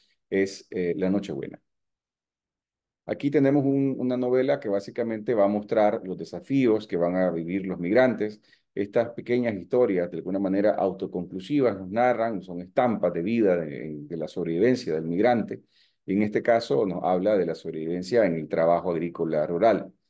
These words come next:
Tiene presente tradición oral, regionalismo, hipérbole, verosimilitud y perspectiva. La tradición oral se mira cuando hace alusión a cómo se habla realmente,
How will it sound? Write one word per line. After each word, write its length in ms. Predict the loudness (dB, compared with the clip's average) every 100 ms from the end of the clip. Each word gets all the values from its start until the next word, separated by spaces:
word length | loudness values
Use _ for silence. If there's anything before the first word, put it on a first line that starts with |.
| _ _ _ _
Tiene 300 | 0 0 0
presente 640 | -2 0 -2 -2 -2 -2
tradición 500 | -2 -4 -4 -6 0
oral, 380 | 4 4 2 -2 _ _ _
regionalismo, 960 | -8 -6 -4 0 0 -2 -4 -2 -4 -6
hipérbole, 840 | -8 2 4 4 0 0 0 -2 0
verosimilitud 840 | 2 2 0 -2 -2 -4 -4 -4
y 100 | -4
perspectiva. 680 | -4 -4 -4 -14 -12 -12 -12 -16 _ _
La 140 | 0 4
tradición 420 | 4 4 4 4
oral 280 | 6 6 4
se 100 | 2
mira 300 | 2 2 2
cuando 420 | 0 0 0 0
hace 420 | -2 -2 -2 -2
alusión 580 | -2 -4 -4 -2 -2 -2
a 80 | -4
cómo 220 | -4 -4
se 260 | -2 0 2
habla 420 | 2 2 2 2
realmente, 520 | 0 -2 -4 -4 -4